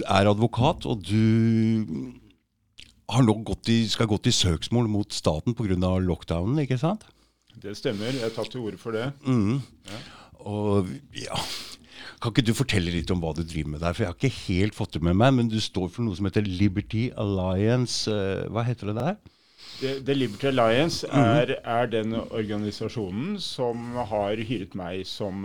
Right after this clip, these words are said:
Speaker 2: som advokat. Eh,
Speaker 1: Mhm.
Speaker 2: altså, jeg gikk, eh, eh, ganske kraftig ut, eh,
Speaker 1: Mhm.
Speaker 2: eh, gjennom, eh,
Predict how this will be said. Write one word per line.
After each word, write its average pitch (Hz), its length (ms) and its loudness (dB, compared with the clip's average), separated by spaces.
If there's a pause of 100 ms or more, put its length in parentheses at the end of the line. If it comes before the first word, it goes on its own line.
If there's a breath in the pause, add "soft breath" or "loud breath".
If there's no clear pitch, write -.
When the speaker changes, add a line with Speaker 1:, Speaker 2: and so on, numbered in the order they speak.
Speaker 2:
som 98 240 -8
advokat. 90 540 -8 (260)
Eh, 110 80 0
Speaker 1:
Mhm. 98 300 6 (240 loud breath)
Speaker 2:
altså, 110 260 -2
jeg 117 240 0 (260)
gikk, 120 360 -10
eh, 127 720 0 (420)
eh, 117 340 -8 (360)
ganske 117 440 -8
kraftig 120 520 -4
ut, 180 400 0
eh, 135 420 6
Speaker 1:
Mhm. - 480 -10
Speaker 2:
eh, 120 500 0 (200)
gjennom, 113 920 -2
eh, 117 560 -2